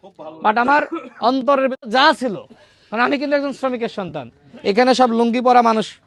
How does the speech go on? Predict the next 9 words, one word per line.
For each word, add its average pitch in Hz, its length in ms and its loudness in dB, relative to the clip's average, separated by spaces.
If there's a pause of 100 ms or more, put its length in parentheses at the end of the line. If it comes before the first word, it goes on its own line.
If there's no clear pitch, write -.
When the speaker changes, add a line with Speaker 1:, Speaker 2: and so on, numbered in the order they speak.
(320)
Speaker 2:
বসে 190 220 -2
আছেন, 151 280 -6 (680)
আমার 214 200 -6
বাবু 220 240 2
কিন্তু 233 200 -6
একজন 220 180 -4
লুঙ্গি 190 220 -4
পরা 180 200 -6
মানুষ। 127 260 -14